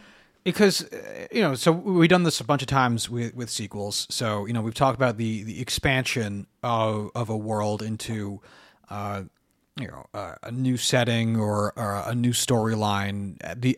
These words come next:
a-, addition of characters or the subtraction. Uh, how do you feel kind of overall about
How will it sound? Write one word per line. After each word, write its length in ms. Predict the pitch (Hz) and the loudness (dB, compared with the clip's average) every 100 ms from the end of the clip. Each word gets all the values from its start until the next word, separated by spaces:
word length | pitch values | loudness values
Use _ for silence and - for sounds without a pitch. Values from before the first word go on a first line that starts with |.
| - | 0
a-, 160 | 151 143 | -2 -2
addition 480 | 131 165 175 151 139 | 4 6 6 2 0
of 80 | 123 | 0
characters 680 | 147 127 120 - 113 110 104 | 4 4 4 2 0 0 -2
or 100 | 104 | -8
the 100 | - | -8
subtraction. 720 | - - 107 98 - 95 95 - - - - - _ _ 131 | -10 -6 -4 -4 -6 -8 -10 -16 -20 -20 -20 -20 _ _ -8
Uh, 260 | 104 95 - _ _ _ _ _ - | -8 -8 -12 _ _ _ _ _ -10
how 260 | - 147 185 | 4 8 10
do 80 | 196 | 8
you 140 | 196 | 4
feel 440 | - 185 175 160 139 | 2 2 6 6 4
kind 300 | - 151 147 | 0 0 0
of 140 | 120 - | 0 6
overall 840 | 151 135 135 127 123 123 117 113 - | 6 8 6 8 10 10 6 2 -4
about 720 | 113 120 113 110 98 - | 0 4 4 2 -2 -8